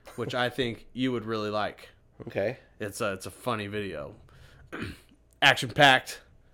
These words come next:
Speaker 1: Need to check
Speaker 2: We'll,
Speaker 1: it out.
Speaker 2: we'll watch that after the podcast.
Speaker 1: Yeah, we'll watch it. Watch You Burn. Drain. It's a, a single. Just came out a couple months ago, so I'm assuming they have a new album coming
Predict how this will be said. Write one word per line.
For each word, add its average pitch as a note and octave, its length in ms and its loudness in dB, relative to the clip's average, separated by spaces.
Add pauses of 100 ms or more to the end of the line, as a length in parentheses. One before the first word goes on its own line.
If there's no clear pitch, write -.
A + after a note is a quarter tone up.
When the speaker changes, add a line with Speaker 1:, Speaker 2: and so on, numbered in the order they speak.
(1800)
Speaker 1:
Need A#2 120 -6
to F#2+ 60 -6
check C#3 180 0
Speaker 2:
We'll, C3+ 120 10
Speaker 1:
it - 40 8
out. C#3 60 12
Speaker 2:
we'll D3 100 12
watch D3 260 12
that D#3 420 12
after B2 240 10
the C#3 80 6
podcast. C#3+ 260 8
Speaker 1:
Yeah, D#3 160 10
we'll A#2+ 120 8
watch C#3 240 10
it. - 100 -10
Watch B2 280 4
You D#3 80 -6
Burn. C3+ 360 6
Drain. D3+ 560 0 (760)
It's C#3 180 0
a, C#3 60 0
a A#2+ 180 -2
single. B2+ 580 2 (260)
Just C3+ 200 -4
came B2+ 180 -2
out B2 140 0
a - 20 -6
couple A#2+ 260 -4
months A2+ 240 -4
ago, A2 180 -4
so B2 140 -2
I'm G#2+ 120 0
assuming A2+ 400 -2
they A2 140 0
have A2 200 0
a G#2+ 40 -4
new G#2+ 180 -2
album G#2 380 0
coming G#2 460 -8